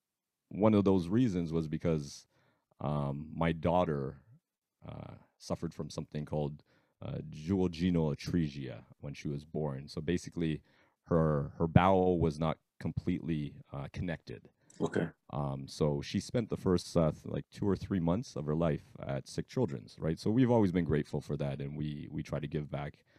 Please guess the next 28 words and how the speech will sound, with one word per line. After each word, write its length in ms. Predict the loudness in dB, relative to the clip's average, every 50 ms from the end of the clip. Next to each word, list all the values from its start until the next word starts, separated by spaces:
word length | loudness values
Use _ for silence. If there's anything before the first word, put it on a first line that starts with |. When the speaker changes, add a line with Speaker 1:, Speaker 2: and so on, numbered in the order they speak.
| _ _ _ _ _
Speaker 1:
uh, 160 | -10 -8 -6
when 240 | -4 -2 0 0 0
we 140 | 0 -2 -4
can. 360 | -2 -4 -4 -4 -4 -8 -10 -16 _ _ _ _ _ _ _ -4
Speaker 2:
Mm-hmm. 280 | 2 4 4 6 4 4
Speaker 1:
Um, 500 | 2 -4 -4 -4 -6 -6 -8 -10 -12 -16 -20 _ _ _ _ _ _ _ _ -20 -20 _ _
and 340 | -10 -8 -8 -8 -8 -10 -8 -2
I 100 | 0 2
also 260 | 2 2 2 0 0
did 240 | 2 4 4 4 6
a, 220 | 4 4 4 4
uh, 340 | 2 2 0 -2 -4 -6 -8 -8
a 80 | -8 -4
fundraiser. 540 | 2 2 4 4 4 2 2 0 0 0 2
I, 220 | 2 2 2 0 0
I 180 | -2 -4 -4 0
like 220 | 2 2 2 2
to 100 | 0 -2
do 120 | -2 -2 -2
fundraising, 640 | 0 -2 -2 0 -2 -2 -2 -4 -6 -8 -12 -12 -14 -18 -20 _
uh, 160 | -12 -10 4 6
Speaker 2:
Mm-hmm. 300 | 6 8 8 4 2 0 -6 _ _ _ _ _
Speaker 1:
quite 240 | -4 -2 0 0 0
a 60 | -2
bit. 240 | -2 -4 -6 -6 -6 -10 _ _ _ -12
Um, 720 | -10 -8 -8 -8 -8 -8 -8 -10 -10 -12 -16 -18 -20 -20 _ _ _ _ _
and 140 | -12 -10 -8
I 420 | -6 -6 -6 -6 -8 -8 -10 -12